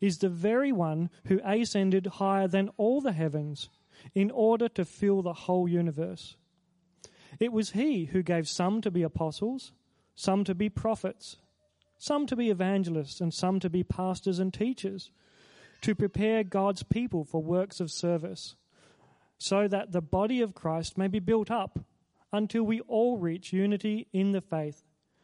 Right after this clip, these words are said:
and in the knowledge of the Son of God,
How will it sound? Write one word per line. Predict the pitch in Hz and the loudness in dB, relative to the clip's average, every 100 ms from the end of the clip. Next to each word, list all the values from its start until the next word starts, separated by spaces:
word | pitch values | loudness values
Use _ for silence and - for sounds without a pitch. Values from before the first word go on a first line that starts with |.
| _ - | _ -2
and | 180 190 185 | 0 2 0
in | 180 | 0
the | 180 | 2
knowledge | 185 190 202 156 151 - | 2 2 2 0 -6 -8
of | 175 | -6
the | 156 | -4
Son | 151 170 170 | -2 0 0
of | 165 | 0
God, | 147 160 147 147 | -2 -2 -2 -6